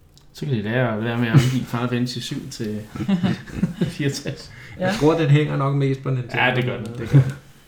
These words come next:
Speaker 2: Men, øh, det blev så Intelligent Systems, som jo nu til dags desværre kun laver Fire Emblem-spil.
Speaker 1: Mm.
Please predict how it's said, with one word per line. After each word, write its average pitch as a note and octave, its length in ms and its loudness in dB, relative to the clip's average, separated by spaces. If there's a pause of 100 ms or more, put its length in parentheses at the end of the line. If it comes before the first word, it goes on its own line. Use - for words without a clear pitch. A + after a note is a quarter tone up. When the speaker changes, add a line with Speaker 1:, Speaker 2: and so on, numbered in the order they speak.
(120)
Speaker 2:
Men, F#3 200 -2
øh, F3+ 100 -2
det G3 100 -4
blev G#3+ 140 0
så G3+ 160 -4
Intelligent G3+ 560 -4
Systems, A#3 500 -6
som F#3 240 -8
jo F3+ 160 -6
nu F3+ 220 -2
til G3 180 -8
dags F3 420 -8 (160)
desværre F#3 520 -4
kun F#3 140 -6
laver E3+ 160 -6
Fire F3 400 -4
Emblem-spil. F3 400 -4 (100)
Speaker 1:
Mm. - 160 -6